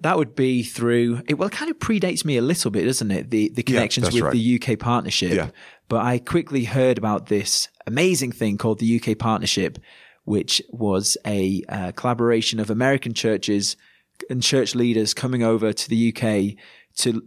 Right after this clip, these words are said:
Speaker 1: to look for, um, opportunities to support church plants,
Speaker 2: Mm.
Speaker 1: particularly church plants in the U K. And the way that, uh, I kind of explain what that looks like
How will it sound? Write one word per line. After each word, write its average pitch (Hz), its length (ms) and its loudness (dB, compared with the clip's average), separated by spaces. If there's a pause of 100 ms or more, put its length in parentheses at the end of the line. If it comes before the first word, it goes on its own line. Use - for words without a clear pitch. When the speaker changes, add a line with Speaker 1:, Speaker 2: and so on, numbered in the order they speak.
Speaker 1:
to 107 400 2
look 120 220 0
for, 107 520 0
um, 95 440 -6 (280)
opportunities 120 800 -2
to 110 80 -2
support 110 760 -2
church - 380 0
plants, 90 280 -4
Speaker 2:
Mm. - 40 -8
Speaker 1:
particularly 98 540 -2
church - 300 -2
plants - 320 -4 (400)
in 113 160 -2
the 110 80 0
U 104 220 2
K. 95 460 0 (460)
And 131 100 -2
the 151 100 2
way 180 240 4
that, 139 500 -2 (480)
uh, 110 420 0 (1000)
I 127 160 -2
kind 123 200 -4
of 104 80 -4
explain 120 680 0
what 113 140 0
that 110 160 0
looks 117 240 0
like 104 380 -2